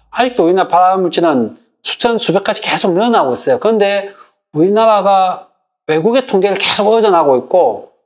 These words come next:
외국의 연구 자료만 의존하고 있고 우리나라는 우리나라의 어떤 작업 환경과 뭐 문화가 다 다르잖아요. 그죠? 근무 기간, 시간도 다 다르고. 그럼 우리도 돈을 투자해서 이런 유해 물질에 노출된,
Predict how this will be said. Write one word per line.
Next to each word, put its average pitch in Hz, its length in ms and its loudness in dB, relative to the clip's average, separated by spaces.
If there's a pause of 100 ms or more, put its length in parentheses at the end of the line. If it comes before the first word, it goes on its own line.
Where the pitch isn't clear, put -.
(140)
외국의 143 460 0
연구 185 440 0
자료만 151 440 0
의존하고 156 560 0
있고 - 440 -2 (300)
우리나라는 214 420 2
우리나라의 208 500 2
어떤 165 120 -4
작업 180 260 0
환경과 165 600 0 (360)
뭐 143 120 -2
문화가 170 320 0
다 151 200 -6
다르잖아요. 151 640 0
그죠? 117 220 0
근무 156 320 0
기간, 180 280 0
시간도 160 380 0
다 127 160 0
다르고. 135 540 0 (280)
그럼 135 220 0
우리도 196 220 2
돈을 165 240 0
투자해서 131 840 0 (280)
이런 180 260 2
유해 208 400 2
물질에 180 420 0
노출된, 196 840 0